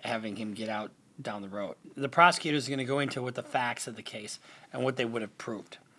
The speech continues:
'Cause you have to have two things. Waiver of your rights, which is,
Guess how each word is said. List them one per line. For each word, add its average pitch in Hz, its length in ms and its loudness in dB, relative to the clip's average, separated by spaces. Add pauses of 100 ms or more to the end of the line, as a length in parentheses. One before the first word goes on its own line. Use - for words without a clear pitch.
(340)
'Cause 131 220 -4
you 151 240 0
have 131 120 6
to 151 80 0
have 120 140 0
two 170 160 2
things. 110 320 -6
Waiver 170 320 8
of 180 80 6
your 175 100 4
rights, 139 280 4
which 120 180 -4
is, 123 80 -10